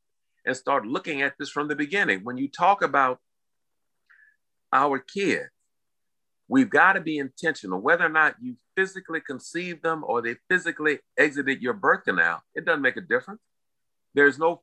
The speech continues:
force field around any of us. There's no, there's no safe haven anywhere. We're all interacting with each other and we've all responsible for each other. Now, again, I'm not suggesting that anybody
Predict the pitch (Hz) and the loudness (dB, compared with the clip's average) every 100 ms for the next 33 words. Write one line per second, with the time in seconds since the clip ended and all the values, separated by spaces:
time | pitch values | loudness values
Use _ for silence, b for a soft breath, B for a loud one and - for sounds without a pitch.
0 | - 156 180 175 - 151 147 147 143 107 | -8 -2 -2 -4 -8 -6 -2 -2 -2 0
1 | 135 151 151 185 208 90 90 - 120 117 | 4 4 2 -4 -2 -4 -4 -2 -2 -2
2 | 139 151 151 - _ _ _ _ - 123 | -2 -2 -2 -8 _ _ _ _ 2 2
3 | 127 147 151 - 160 160 135 151 139 139 | 2 -2 -2 0 0 0 -4 -2 0 -2
4 | 120 160 170 98 71 - _ _ _ _ | -2 -6 -4 -6 -8 -10 _ _ _ _
5 | - 113 - 127 147 165 156 139 143 131 | -2 2 4 4 4 4 2 -4 -6 -2
6 | 127 135 - 131 123 131 117 113 160 156 | 2 2 2 -6 -10 -10 -10 0 2 2
7 | 143 120 120 117 143 143 135 139 - 196 | 2 -2 -4 -2 2 2 2 -4 -2 -2
8 | - 107 107 95 92 98 92 107 110 123 | -2 -4 -4 -4 -2 -2 0 0 0 0
9 | 185 92 - _ _ _ _ _ _ _ | -2 -2 -6 _ _ _ _ _ _ _
10 | - 120 170 175 160 120 120 170 175 - | -2 -2 0 -2 -2 -8 0 2 0 -6
11 | 87 87 90 _ _ _ 98 107 135 139 | -8 -8 -16 _ _ _ 0 0 0 -2
12 | 127 123 123 120 | 2 4 2 -2